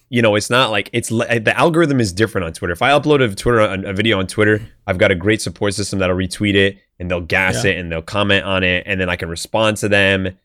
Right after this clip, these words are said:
Speaker 1: And, you know, Twitter is just a simple like from somebody automatically shows it on so many different timelines. So I really enjoy Twitter, but Twitch has been by far where I think I've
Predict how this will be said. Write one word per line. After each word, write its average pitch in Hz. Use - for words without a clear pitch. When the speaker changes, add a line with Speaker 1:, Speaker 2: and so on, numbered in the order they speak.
Speaker 1:
And, 90
you 98
know, 95
Twitter 180
is 107
just 131
a 110
simple 113
like 98
from 85
somebody 82
automatically 101
shows 82
it 98
on 87
so -
many 87
different 82
timelines. 82
So 95
I 92
really 113
enjoy 90
Twitter, 82
but 78
Twitch -
has 90
been 85
by 78
far 82
where 78
I 78
think 85
I've 78